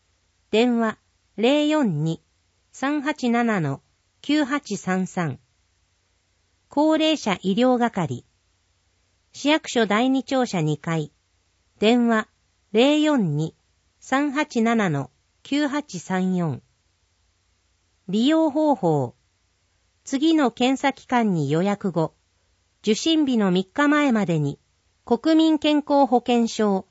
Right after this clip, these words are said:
または後期高齢者医療被保険者証、印鑑を持参し、申請してください。なお、予約時に、小金井市で国民健康保険、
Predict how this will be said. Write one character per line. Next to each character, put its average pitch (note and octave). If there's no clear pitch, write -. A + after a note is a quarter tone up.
ま A3+
た C#4
は F#3
後 D#4+
期 A#3+
高 C#4
齢 D4
者 C#4
医 C4
療 F#3+
被 -
保 D4+
険 D4+
者 C4
証、 G3+
印 D4
鑑 C4
を B3
持 F#3+
参 G#3+
し、 -
申 A#3+
請 A3+
し -
て G3
く G3+
だ F3+
さ F3
い。 D3
な C4
お、 G#3
予 G#3+
約 D4+
時 B3+
に、 F3
小 B3
金 D#4
井 C#4+
市 G#3+
で D#3+
国 A#3+
民 D#4+
健 D4+
康 C#4+
保 C#4
険、 D#3+